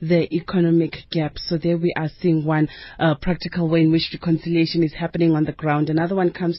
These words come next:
through saying, "Khanyi, thank you so much for bringing Indodana kaNkulunkulu to your show, the one that did not run away during the trying times in his, in this country. I was blessed when he and Father Trevor Huddleston visited our area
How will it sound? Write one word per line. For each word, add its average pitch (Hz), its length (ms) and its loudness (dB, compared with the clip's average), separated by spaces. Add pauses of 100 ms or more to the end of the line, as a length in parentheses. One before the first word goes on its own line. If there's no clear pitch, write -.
through 175 120 -2
saying, 165 320 2 (400)
"Khanyi, 208 280 4
thank 226 220 0
you 226 80 -2
so 220 220 0
much 190 260 0
for 190 80 -4
bringing 185 480 4
Indodana 175 560 0
kaNkulunkulu 175 720 0
to 170 140 -6
your 156 100 0
show, 160 320 -2 (380)
the 190 100 2
one 185 240 4
that 202 160 0
did 175 180 -4
not 180 220 0
run 170 140 2
away 160 240 2
during 170 320 2
the 160 100 -2
trying 170 360 -2
times 165 360 0
in 170 160 2
his, 156 300 -4 (160)
in 190 160 4
this 170 180 0
country. 175 540 -2 (320)
I 180 80 2
was 180 340 2
blessed 185 400 2
when 175 140 4
he 208 340 0
and 170 180 0 (200)
Father 170 180 -2
Trevor 180 280 -4
Huddleston 170 640 -2 (340)
visited 190 520 2
our 165 300 2
area 170 320 4